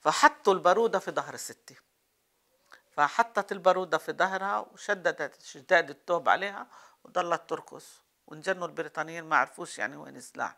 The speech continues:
بتذكر يعني هيك ستي مرضت، آه، ستي أم أبوي، فكانت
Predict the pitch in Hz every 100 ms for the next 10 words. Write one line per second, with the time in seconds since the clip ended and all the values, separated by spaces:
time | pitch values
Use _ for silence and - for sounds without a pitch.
0 | _ - 139 - 127 - 165 151 143 139
1 | 139 131 123 120 123 - - _ _ _
2 | _ _ - - 165 - - 208 - 175
3 | 160 165 143 117 131 _ - - 113 110
4 | - 143 - 147 131 113 120 120 117 147
5 | - 131 135 131 123 123 120 117